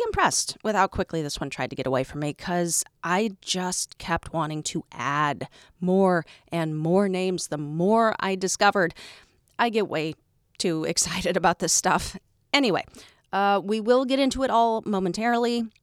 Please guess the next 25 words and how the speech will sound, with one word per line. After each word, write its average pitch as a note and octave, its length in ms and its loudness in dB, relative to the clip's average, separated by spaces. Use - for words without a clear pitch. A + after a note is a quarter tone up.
But G#3 220 2
first, - 480 0
we B3+ 140 0
are A#3+ 120 2
going B3 220 2
to B3 80 -4
plug C4 340 -2
our A#3 160 4
nearest C4 540 2
and A#3+ 180 0
dearest B3 320 4
sponsor, D#3+ 460 0
My F#3 260 0
Rental F#3+ 360 0
Company, A#3 480 -4
out D#3 160 2
of - 100 -6
Pullman, C#4 320 0
Washington. - 640 -2
They D#3+ 140 -6
are D#3+ 160 0
truly A#3+ 720 0
lovely, B3 520 2
lovely A3+ 420 2
people. D#3 500 -4